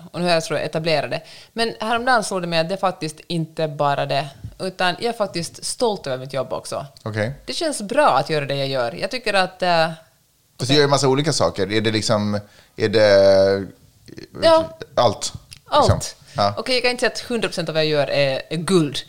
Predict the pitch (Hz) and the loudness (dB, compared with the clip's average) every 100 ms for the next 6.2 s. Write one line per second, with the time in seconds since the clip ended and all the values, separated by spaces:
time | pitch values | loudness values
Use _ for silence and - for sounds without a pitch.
0 | - 110 113 214 233 226 226 262 339 - | -4 2 2 2 2 2 0 -4 -4 0
1 | 208 - 196 202 - 117 101 87 117 82 | 2 4 2 4 4 2 0 -2 -2 -4
2 | - 82 87 76 - 277 277 427 240 147 | -4 0 0 0 -4 -4 0 2 4 2
3 | 214 285 269 247 247 240 247 285 233 180 | -2 -4 -4 -6 -10 -8 0 2 4 0
4 | 180 175 233 277 220 208 165 175 - 214 | 0 -2 -2 -4 -6 -4 -4 -4 -6 -6
5 | 196 - - - 196 156 156 143 139 - | -6 -12 -10 -8 -8 -2 -2 -2 -6 -8
6 | 123 - | -10 -10